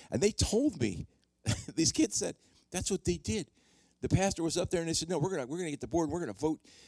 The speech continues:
vote you out." And they ran down the street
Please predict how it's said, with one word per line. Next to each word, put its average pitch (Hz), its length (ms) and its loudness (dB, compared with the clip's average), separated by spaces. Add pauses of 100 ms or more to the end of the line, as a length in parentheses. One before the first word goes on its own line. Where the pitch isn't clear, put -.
(140)
vote 160 180 2
you 151 240 0
out." 170 280 -2 (280)
And 127 260 0
they 202 180 4
ran 170 440 2
down 170 300 2
the 127 80 0
street 170 480 0